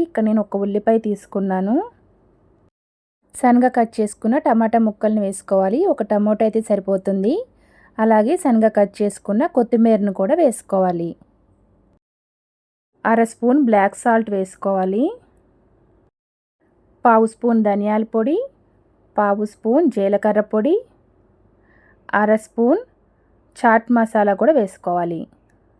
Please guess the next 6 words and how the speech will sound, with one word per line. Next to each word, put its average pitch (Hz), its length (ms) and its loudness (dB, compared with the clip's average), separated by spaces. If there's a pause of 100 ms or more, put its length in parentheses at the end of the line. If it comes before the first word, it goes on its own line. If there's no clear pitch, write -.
(1040)
ఒక 240 220 -2
స్పూన్ 262 460 2
గ్రీన్ 233 300 2
చట్నీ 226 280 -2 (100)
కూడా 214 180 -2
వేసుకోవాలి. 196 600 -2